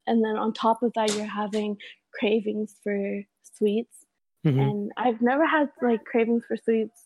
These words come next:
Speaker 1: in Canada, like, after you eat.
Speaker 2: Mm-hmm. But you
Speaker 1: And
Speaker 2: do in
Speaker 1: al-
Speaker 2: Pakistan?
Speaker 1: Yeah, and it's so weird.
Speaker 2: Yeah. Yeah, you, you raise a pretty good point, actually, because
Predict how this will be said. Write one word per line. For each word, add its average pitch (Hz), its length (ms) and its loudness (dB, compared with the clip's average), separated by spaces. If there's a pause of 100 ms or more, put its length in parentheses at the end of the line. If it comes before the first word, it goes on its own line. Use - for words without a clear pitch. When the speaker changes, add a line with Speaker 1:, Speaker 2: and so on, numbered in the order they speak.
Speaker 1:
in 208 240 -4
Canada, 214 400 -6
like, 202 240 -8 (300)
after 269 260 -2
you 240 260 2
eat. 226 280 -4 (680)
Speaker 2:
Mm-hmm. 160 400 2
But - 140 4
you 143 60 0
Speaker 1:
And 117 60 -4
Speaker 2:
do 135 180 2
in 120 100 -2
Speaker 1:
al- 120 80 2
Speaker 2:
Pakistan? 147 320 0 (720)
Speaker 1:
Yeah, 269 380 0 (120)
and 254 140 -6
it's 262 180 -10
so 294 180 -8
weird. 247 600 -10 (240)
Speaker 2:
Yeah. 123 340 -4 (220)
Yeah, 160 140 0
you, 147 120 2
you 156 260 0
raise 160 220 2
a 170 40 -2
pretty 180 160 0
good 139 140 -2
point, 123 200 -4
actually, 120 240 -6
because 120 580 -6